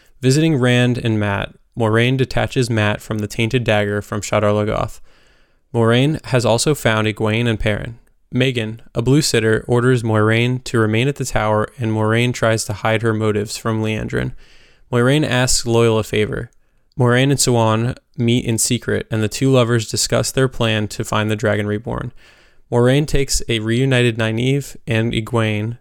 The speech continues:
to meet the Amyrlin, where Egwene is awestruck and Nynaeve is suspicious. In the hall of the tower, Moiraine is exiled by Siuan in a ruse to allow her to leave the tower with the Two Rivers villagers.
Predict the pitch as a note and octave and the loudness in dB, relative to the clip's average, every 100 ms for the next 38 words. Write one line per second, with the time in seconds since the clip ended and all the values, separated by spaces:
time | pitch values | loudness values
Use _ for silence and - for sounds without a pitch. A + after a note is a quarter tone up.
0 | _ - C#3+ C3+ C3+ B2 A#2 A2 A#2+ B2+ | _ -4 2 2 2 -2 -2 -4 -4 -8
1 | B2+ C3 - - - - A#2+ A#2+ A2 B2 | -10 -12 -20 -20 -12 0 2 2 0 2
2 | B2 C#3 C#3 A#2+ - A#2 A#2 - - G2+ | 2 2 2 -2 0 2 2 0 -2 -4
3 | - A#2 G#2+ G#2+ A2 A#2 A#2+ A2 G#2 A2 | -2 -4 -2 0 0 0 0 -2 -4 -4
4 | - G#2+ G#2+ - - - - _ _ _ | -4 -4 -4 -6 -10 -12 -16 _ _ _
5 | - C3+ D3+ C3 B2 B2+ A#2+ A#2 G#2 G#2 | -6 0 2 4 4 4 2 0 0 0
6 | G#2 G#2+ A#2+ _ - A#2+ A2+ A#2+ C#3 C3+ | -2 -2 -6 _ -2 2 4 4 2 2
7 | B2 A#2 - G#2+ G#2+ A2 G#2 - A#2+ A2 | 0 -2 2 2 2 2 0 0 -2 -2
8 | G#2+ A2+ B2 - B2 A2+ A2 B2 C#3+ D3 | -4 -6 -10 -4 0 0 4 4 4 0
9 | - - B2 A#2+ - A2 A2 B2 A#2+ C#3 | -4 -2 0 -2 0 0 2 2 2 2
10 | C3+ A2+ A#2 B2+ C3+ - A2 A2 A2 A2 | 2 0 0 0 0 0 0 2 0 0
11 | - - - B2+ A#2 A2 G#2+ G#2 A2 G#2+ | -4 -6 -2 2 2 2 -4 -4 -4 -2
12 | A2+ A#2+ - | -4 -8 -10